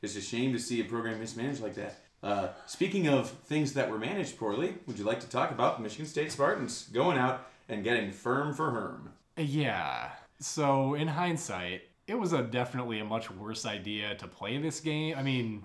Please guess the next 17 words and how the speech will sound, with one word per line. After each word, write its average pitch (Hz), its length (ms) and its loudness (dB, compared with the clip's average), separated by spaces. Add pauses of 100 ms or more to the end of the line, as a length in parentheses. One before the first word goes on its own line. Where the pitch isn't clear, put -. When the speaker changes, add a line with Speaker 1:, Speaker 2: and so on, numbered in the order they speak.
Speaker 2:
this, 160 200 2
by 143 220 4
the 127 80 4
way, 120 200 4
runs 107 320 -2
mi-, 110 180 -4 (240)
the 120 80 -6
Big 110 200 -4
Ten 107 300 -6
to 98 500 -6
oh 113 180 -2
and 92 100 -8
ten 165 320 0
all-time 98 480 -6
at 90 100 -6
Arizona 92 400 -8
State. 87 420 -8